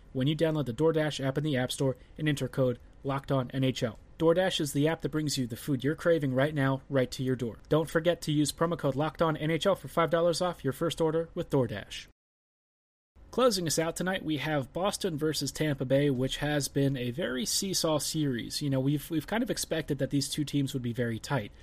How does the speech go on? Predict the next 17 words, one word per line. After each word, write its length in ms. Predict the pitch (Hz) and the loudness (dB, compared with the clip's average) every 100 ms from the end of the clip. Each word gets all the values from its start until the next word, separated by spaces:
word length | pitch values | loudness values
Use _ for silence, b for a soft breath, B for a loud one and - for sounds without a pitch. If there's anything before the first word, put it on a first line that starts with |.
| B | B
but 160 | - 147 | -6 -4
the 60 | 151 | -4
scoreline 500 | - 196 214 220 190 | 0 2 2 0 -2
of 120 | 143 | -2
Game 240 | 165 165 | -2 0
One 200 | 156 151 | 0 0
would 140 | 135 131 | 0 0
make 200 | 139 139 | 0 -2
you 60 | |
think 220 | 135 139 | -2 -2
that 140 | 135 - | -2 0
Boston 420 | 143 139 - 131 | 0 0 -2 -2
was 160 | 123 123 | -2 -2
in 100 | 120 | -4
control, 480 | 120 - 147 120 | -6 -2 0 0
when 200 | 117 127 | 0 -2
really, 420 | 135 202 185 170 | -2 -2 0 -2